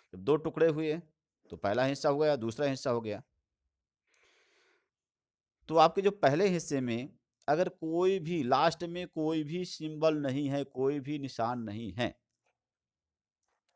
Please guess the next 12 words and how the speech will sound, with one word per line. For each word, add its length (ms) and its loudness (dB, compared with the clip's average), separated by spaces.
it 200 -4
means 360 -6
वह 200 0
क्या 220 -4
है, 240 -6
स्वर 320 -2
संधि 440 -8
है। 160 -10
अगर 280 2
पहले 320 2
हिस्से 340 -2
में 280 -4